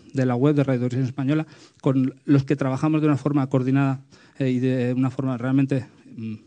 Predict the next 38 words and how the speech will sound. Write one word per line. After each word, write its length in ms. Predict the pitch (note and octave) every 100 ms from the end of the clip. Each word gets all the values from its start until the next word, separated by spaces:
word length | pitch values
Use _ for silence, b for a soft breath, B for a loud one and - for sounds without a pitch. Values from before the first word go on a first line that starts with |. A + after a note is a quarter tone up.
| _
prácticamente 560 | - C3+ C3+ C#3 C3+ C#3
unidos 460 | C3 C#3 D#3+ E3 C#3+
unos 200 | C#3+ B2
con 120 | B2
otros. 320 | C#3+ E3 E3 - b b -
Nos 120 | A#2+
conso-, 380 | D3 C#3 C3 C#3
nos 180 | D3 D3
consideramos 540 | D3 C#3 C3 C#3+ D#3
los 160 | C3 C3
mismos. 480 | C#3+ E3 E3+ D#3+ B B B B
La 180 | C3+ C3+
web 180 | D#3+ D#3+
está 180 | C#3
funcionando 420 | D3+ D3 D3+ C#3+ C3
de 60 |
maravilla. 480 | A#2+ B2 B2+ D#3+ F3
Me 80 | D3+
decía 240 | B2+ C#3
el 60 | C3+
otro 120 | B2+
día 100 | B2
Ricardo 360 | B2 C3 C#3 B2+
que 60 |
hemos 200 | B2+ C3
duplicado 440 | C3 B2 A#2+ C#3+ C#3+
en 80 |
el 60 | B2+
último 320 | A2 A#2 A#2
año. 340 | C#3+ E3 F3+ G3 B B B B B _ _ -
Radio 340 | C#3+ E3 E3+ D3+
tres 200 | D3+ D#3
es 80 |
el 120 | C3+ C3
sitio 400 | D#3+ C#3+ C#3+ B2
natural 760 | C#3+ C#3 C#3 D3+ F3 D3+ A#2+
de 100 | C3
desarrollo, 720 | C3 B2 B2 C#3 D3+ C3+ A2+